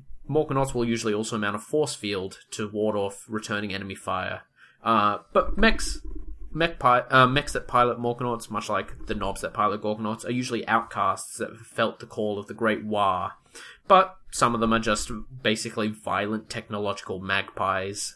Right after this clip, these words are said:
uh, fighting for freebooter war bands. Um, usually, bad mechs like this have been ejected from their tribe for crimes like using the local weird boy's hut for target practice. Uh, these rogue pilots are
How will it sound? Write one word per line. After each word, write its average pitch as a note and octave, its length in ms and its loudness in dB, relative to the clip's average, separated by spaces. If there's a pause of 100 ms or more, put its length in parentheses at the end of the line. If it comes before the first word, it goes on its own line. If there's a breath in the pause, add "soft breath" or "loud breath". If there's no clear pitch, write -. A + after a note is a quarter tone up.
uh, F#2+ 280 0
fighting G#2+ 340 2
for G#2+ 120 -12
freebooter G#2 480 -4
war G2+ 420 -2
bands. A2+ 540 -4 (480 loud breath)
Um, A2+ 600 8 (100)
usually, A#2+ 600 0 (120)
bad A2 240 8
mechs G#2 220 -2
like G#2 160 -2
this A2 140 -4
have A2 100 -6
been G#2+ 120 0
ejected G#2 280 -6
from G#2+ 140 -8
their G2+ 100 -4
tribe G#2 340 2
for - 120 -16
crimes G2 420 -2
like - 180 -6
using G2 240 -4
the G2 100 -6
local G2+ 320 -4
weird G2+ 300 -4
boy's G2+ 260 -4
hut - 240 -4
for A2 100 -10
target G2 400 0
practice. - 560 -8 (720 soft breath)
Uh, A2 340 4
these B2+ 280 -2
rogue G2 200 0
pilots G2 320 -2
are F#2+ 240 -2